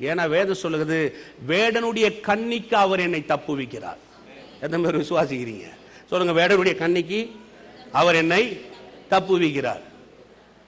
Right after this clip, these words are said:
ஹல்லேலூயா. மூணாவது,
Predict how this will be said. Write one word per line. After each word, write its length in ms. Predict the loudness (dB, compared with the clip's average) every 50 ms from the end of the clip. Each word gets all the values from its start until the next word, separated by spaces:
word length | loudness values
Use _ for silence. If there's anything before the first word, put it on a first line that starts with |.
| -14 _
ஹல்லேலூயா. 540 | 0 0 2 2 2 2 2 2 0 0 -2 -6 -14 -18 -20 -20 -20 -20 -20 -20 -20 -20 -20 -20 -20 -20 -20 -20 -20 _ _ _ _ _ _ _ _ _ _ _ _ _ _ _ _ _ _ _ _ _ _ _ _ _ _ _ _ _ _ _ _ _ _ _ _ _ _ _ _ _ _ _ _ _ _ _
மூணாவது, 340 | 2 4 6 6 4 4 2